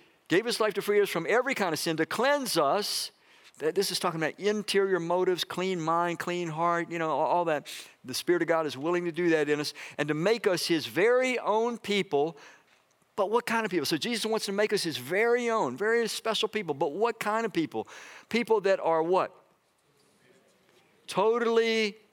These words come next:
committed. That's a big two words.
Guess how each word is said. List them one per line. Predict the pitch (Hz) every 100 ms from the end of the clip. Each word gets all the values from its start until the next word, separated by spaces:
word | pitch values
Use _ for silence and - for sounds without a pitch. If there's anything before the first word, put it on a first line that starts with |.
| -
committed. | - 156 160 170 175 147 101 90 - _ _ _ _
That's | - 117
a | 92 _ _
big | 147 117
two | - 131
words. | 110 110 71 - -